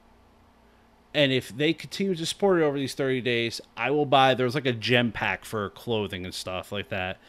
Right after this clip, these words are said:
I was like, "I will buy the, the nineteen ninety-nine gem pack if after thirty days they continue to support this game."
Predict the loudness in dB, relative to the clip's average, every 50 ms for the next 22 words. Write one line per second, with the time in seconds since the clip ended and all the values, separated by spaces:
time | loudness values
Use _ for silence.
0 | -20 -20 -20 -16 -12 -10 -8 -8 -8 -8 -6 -2 0 2 2 2 2 2 2 4
1 | 4 4 4 4 2 2 2 2 2 2 0 -2 -2 0 0 0 -2 -2 -2 -2
2 | 0 0 0 0 -2 -2 -4 -4 -4 -4 -4 -6 -6 -6 -6 -6 -8 -8 -8 -8
3 | -6 -6 -6 -8 -10 -14 -20 -20 -20 _ _ -8 -8 -8 -8 -6 -6 -4 -6 -4
4 | -4 -8 -6 -2 -2 0 0 0 0 -2 0 0 0 0 -2 -4 -6 -8 -8 -8
5 | -10 -10 -8 -6 -4 -4 -4 -4 -6 -10 -14 -12 -12 -12 -12 -12 -12 -14 -14 -14
6 | -14 -16 -20 -20